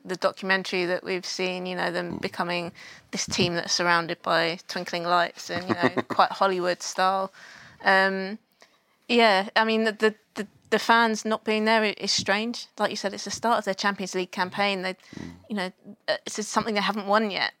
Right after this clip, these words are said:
Speaker 1: you know, surely. And this is a season where they look like they, they should, they are one of the favourites to win it. Um, <clears throat> why would you not want to be there to see the start of that campaign? So it's,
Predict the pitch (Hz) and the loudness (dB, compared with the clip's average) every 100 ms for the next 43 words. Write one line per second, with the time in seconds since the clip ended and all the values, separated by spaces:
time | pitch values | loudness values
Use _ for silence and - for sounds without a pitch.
0 | _ - 185 185 - 233 226 202 220 208 | _ -10 -8 -6 -4 0 0 -2 -8 -14
1 | - _ - 196 208 220 208 190 214 208 | -20 _ -2 2 2 2 0 0 0 -2
2 | 196 190 190 190 208 - 185 180 - _ | -2 -2 -2 -2 -2 -2 -2 -2 -4 _
3 | _ - 202 - 196 196 240 - - 190 | _ -10 -10 -6 -4 -2 -4 -10 0 4
4 | 214 208 202 208 196 254 240 - 226 311 | 4 4 0 -2 -2 -2 -6 -8 -4 -4
5 | - 131 123 151 - _ 240 247 277 226 | -4 -8 -20 -20 -20 _ 0 2 0 -2
6 | - 330 262 220 226 226 240 220 202 214 | 4 6 6 6 4 4 2 0 2 2
7 | 196 214 202 202 208 202 190 - 190 202 | 2 4 4 4 -2 -6 -2 2 2 4
8 | 180 - 185 214 226 - - 277 - - | 0 0 -6 -2 -2 -4 -4 -2 -2 -6
9 | - | -14